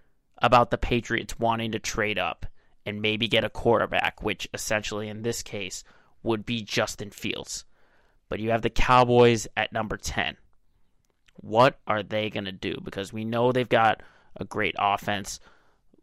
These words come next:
We've heard a lot of links to Patrick Surtain the second out of Alabama, maybe J C Horn out of South Carolina. A lot of offense, uh, defensive options.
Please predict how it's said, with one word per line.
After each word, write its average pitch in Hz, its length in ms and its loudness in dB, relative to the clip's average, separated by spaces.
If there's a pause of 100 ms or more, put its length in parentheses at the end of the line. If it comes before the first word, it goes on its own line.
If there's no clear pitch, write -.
(180)
We've 117 180 -4
heard 123 280 8
a 120 40 8
lot 120 220 6
of 120 100 0
links 113 400 -4
to 113 400 -2
Patrick - 420 -2
Surtain 98 640 -8
the - 80 -12
second 139 680 0 (100)
out 82 160 -4
of - 140 -18 (100)
Alabama, 127 880 2
maybe 104 320 -6
J 107 320 -4
C - 240 -10
Horn 123 600 -2
out 82 140 -4
of - 80 -12
South 85 380 -6
Carolina. 131 880 -4 (640)
A - 20 -10
lot 117 420 0
of 170 200 4 (140)
offense, 123 680 2 (220)
uh, 104 240 -2 (100)
defensive 120 580 -2
options. - 720 -6